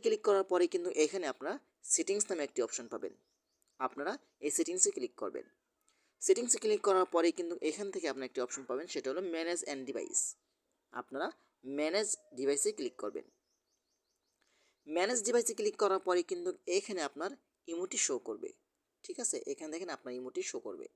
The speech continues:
আপনার ইমো যদি অন্য কোনো ফোনে ব্যবহার করা হয় তাহলে কিন্তু আমার এটার মতো ফোন এখানে অনেকগুলো ফোন শো হবে। যদি আপনার ইমোটা অন্য কোনো যে ফোনে ব্যবহার করা হবে সেই ফোনটি এখানে শো হবে। দেখতে পাচ্ছেন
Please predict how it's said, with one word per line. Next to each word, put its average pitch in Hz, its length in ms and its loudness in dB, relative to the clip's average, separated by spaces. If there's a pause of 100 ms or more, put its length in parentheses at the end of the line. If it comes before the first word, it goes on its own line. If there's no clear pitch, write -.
(720)
আপনার 196 320 -4 (180)
ইমো 190 140 0 (100)
যদি 170 120 4 (160)
অন্য 196 160 -2 (120)
কোনো 175 140 0 (100)
ফোনে 143 200 -4 (100)
ব্যবহার 123 320 -6
করা 120 200 -2
হয় 190 140 -2 (380)
তাহলে 151 280 0
কিন্তু 180 140 -4 (180)
আমার 135 160 -2 (320)
এটার 165 260 0
মতো 175 140 -2 (140)
ফোন 160 220 -2 (440)
এখানে 202 220 -4 (520)
অনেকগুলো 160 380 2
ফোন 143 100 -6 (100)
শো 123 160 -8
হবে। 120 140 0 (140)
যদি 143 220 2
আপনার 131 260 -6
ইমোটা 147 220 -4 (140)
অন্য 180 160 -4 (120)
কোনো 151 140 -4 (420)
যে 180 80 10 (100)
ফোনে 165 280 -2
ব্যবহার 131 260 -2
করা 131 140 -4
হবে 151 120 -2 (100)
সেই 151 180 0
ফোনটি 135 280 -6
এখানে 156 160 -8 (100)
শো 147 160 2
হবে। 107 160 -6 (480)
দেখতে 156 200 -2
পাচ্ছেন 208 220 -2